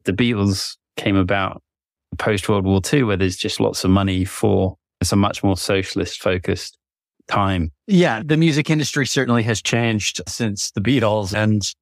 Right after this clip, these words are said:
Speaker 2: there's still plenty of money to be made in our business. That's one of the misnomers, is that the music industry actually, for many people,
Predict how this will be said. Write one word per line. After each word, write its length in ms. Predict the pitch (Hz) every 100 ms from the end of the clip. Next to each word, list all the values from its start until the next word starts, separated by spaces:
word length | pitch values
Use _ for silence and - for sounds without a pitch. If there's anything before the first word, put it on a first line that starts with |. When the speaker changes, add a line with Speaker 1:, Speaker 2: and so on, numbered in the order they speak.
| _ _ _ _ _ -
Speaker 2:
there's 200 | 127 -
still 260 | 214 185 110
plenty 400 | - 147 131 117
of 100 | 104
money 240 | 127 113
to 120 | -
be 100 | 107
made 260 | 113 120 107
in 120 | 101
our 120 | 101
business. 540 | 101 110 - 104 - 120
That's 180 | 131 -
one 220 | 139 131
of 120 | 120
the 80 | 120
misnomers, 720 | 123 113 - 135 139 101 95
is 140 | 98 92
that 120 | 113
the 60 | 117
music 320 | 123 113 117
industry 320 | 120 104 110
actually, 560 | 104 104 104 104 104 107 _ _ _ _
for 100 | 110
many 260 | 104 104 107
people, 480 | 110 104 104 107